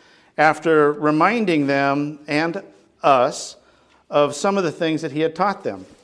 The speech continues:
He also told them of his and theirs and what we can assume is our likely future,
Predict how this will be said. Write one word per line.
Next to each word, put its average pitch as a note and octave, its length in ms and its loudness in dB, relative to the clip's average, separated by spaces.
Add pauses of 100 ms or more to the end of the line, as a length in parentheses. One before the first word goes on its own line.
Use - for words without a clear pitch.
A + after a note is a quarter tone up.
(500)
He F3+ 160 4
also G#3 320 2
told E3 340 6
them D#3+ 480 2
of D3+ 300 2
his F3 420 4
and D#3+ 160 0
theirs D3+ 500 2
and D#3 400 -2 (440)
what D#3 260 0
we D#3 140 2
can D3+ 240 0
assume E3 260 0
is C#3 180 -2
our D#3+ 400 4
likely D3+ 380 0
future, E3 720 -2